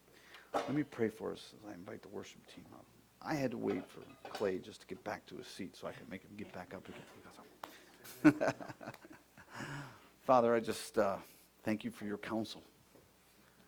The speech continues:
I thank you for the rough edges that you continue to sand off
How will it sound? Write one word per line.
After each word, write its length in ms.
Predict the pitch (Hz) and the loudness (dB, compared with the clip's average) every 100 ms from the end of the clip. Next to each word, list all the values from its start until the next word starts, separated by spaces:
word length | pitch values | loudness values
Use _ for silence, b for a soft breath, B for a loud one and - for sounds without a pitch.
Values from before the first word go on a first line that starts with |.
| B B B B - | B B B B -8
I 60 | |
thank 260 | 104 123 117 | 2 4 4
you 80 | 131 | 0
for 580 | - 110 104 104 101 - - - - - | 0 0 2 0 -4 -6 -14 -20 -8 -2
the 80 | |
rough 280 | 101 113 - - | 2 2 2 4
edges 420 | 117 107 104 98 | 4 4 -2 -4
that 280 | 98 - 104 | -8 -8 -8
you 180 | 98 - - | -8 -10 -4
continue 520 | 117 107 123 120 110 | -2 0 2 2 2
to 80 | 98 | -2
sand 640 | - - 113 107 98 95 - | -6 -4 -2 0 -2 -6 -10
off 300 | - 104 - | -8 -8 -8